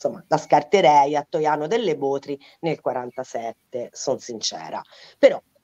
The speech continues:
giustamente, lui dice, "Io lo devo scrivere perché la possibilità ci potrebbe, ci potrebbe essere." Quindi non è nemmeno detto che lei lì, in quell'occasione,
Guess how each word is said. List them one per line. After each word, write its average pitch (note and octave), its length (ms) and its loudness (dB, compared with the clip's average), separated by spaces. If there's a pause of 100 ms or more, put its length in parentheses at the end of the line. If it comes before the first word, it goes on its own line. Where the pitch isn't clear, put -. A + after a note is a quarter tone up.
(120)
giustamente, E3 720 -4
lui C3 400 -10
dice, C#3+ 460 -8 (220)
"Io D#3 220 -6
lo F3 100 2
devo F3+ 280 6
scrivere D3 680 -2
perché D#3 380 -8 (640)
la D#3+ 160 2
possibilità C#3+ 720 0 (260)
ci - 160 -4
potrebbe, C3 640 2
ci - 140 -2
potrebbe B2 460 0
essere." - 540 -12 (440)
Quindi F#4 260 4
non G3 160 2
è D#4 100 6
nemmeno C4+ 300 2
detto D#4 260 -2
che F#3+ 180 -4
lei C4+ 300 0
lì, D4+ 420 0
in G3+ 120 -4
quell'occasione, A3 960 2